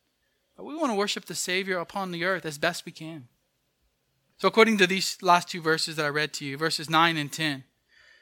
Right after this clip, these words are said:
it's showing us that Christ is worthy to open the scroll because of what he has done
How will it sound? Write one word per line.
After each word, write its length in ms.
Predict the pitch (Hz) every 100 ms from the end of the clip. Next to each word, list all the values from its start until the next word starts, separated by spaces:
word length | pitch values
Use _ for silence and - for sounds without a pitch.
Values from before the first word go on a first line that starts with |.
| _ _
it's 160 | - 156
showing 280 | - 208 185
us 80 | -
that 100 | -
Christ 420 | 202 190 185 -
is 160 | 143
worthy 520 | 147 175 185 190 180 180
to 100 | 180
open 260 | 170 175
the 80 | 165
scroll 360 | - 214 220 180
because 380 | 165 190 165 - _ _ _ -
of 100 | 160
what 140 | 208
he 160 | 185 190
has 240 | 180 151 -
done 520 | 175 202 180 131 127